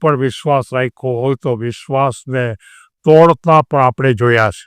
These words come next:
અને હકીકતમાં આ જે વિશ્વાસપાત્ર રાજુ હતો, એને જ્યારે ભાગીદાર તરીકે બનાવ્યો, ત્યારે મારે આજના યુવાનોને કહેવું છે કે તમે તમારા વિશ્વાસની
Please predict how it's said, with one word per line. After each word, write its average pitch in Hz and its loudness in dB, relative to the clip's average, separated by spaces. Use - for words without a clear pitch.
અને 117 -4
હકીકતમાં 110 -4
આ 143 2
જે 135 0
વિશ્વાસપાત્ર 123 -2
રાજુ 107 0
હતો, 113 0
એને 123 0
જ્યારે 113 0
ભાગીદાર 127 0
તરીકે 123 -2
બનાવ્યો, 113 -2
ત્યારે 120 -2
મારે 110 -2
આજના 113 -2
યુવાનોને 120 0
કહેવું 131 -2
છે 107 -8
કે 131 0
તમે 131 2
તમારા 127 0
વિશ્વાસની 123 -4